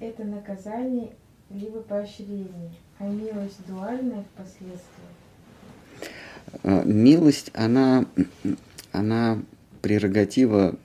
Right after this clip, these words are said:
Speaker 2: самодура. Он может, а, одарить благодатью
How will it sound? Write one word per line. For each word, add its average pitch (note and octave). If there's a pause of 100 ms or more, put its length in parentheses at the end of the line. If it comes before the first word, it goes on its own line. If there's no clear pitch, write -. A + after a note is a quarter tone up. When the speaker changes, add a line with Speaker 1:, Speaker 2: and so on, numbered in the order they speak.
(300)
Speaker 2:
самодура. G2 (1700)
Он F#2
может, G2 (1300)
а, F2+ (2500)
одарить G#2
благодатью F#2+